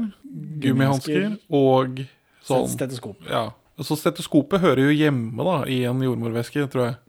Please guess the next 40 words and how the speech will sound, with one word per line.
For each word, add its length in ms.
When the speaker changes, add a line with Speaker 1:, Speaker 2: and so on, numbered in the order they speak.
Speaker 2:
<laughs> 480
Ja, 320
Speaker 1:
De 160
bruker 160
Speaker 2:
det 140
Speaker 1:
det 0
Speaker 2:
gjør 80
Speaker 1:
til 40
Speaker 2:
det 60
Speaker 1:
no-, 80
Speaker 2:
nok. 80
Speaker 1:
de 140
har 180
noe 300
de 100
bruker 300
til 100
sånn 160
magelytting 640
i 20
hvert 140
Speaker 2:
<laughs> 0
Ja, 60
Speaker 1:
fall. 100
Speaker 2:
det 60
er 80
en 80
sånn 120
pinne 460
med 240
Speaker 1:
Men 280
Speaker 2:
<laughs> 60
sånn 100
tut 240
på. 140
Speaker 1:
men 180
ellers 540
så 240
er 400
den, 460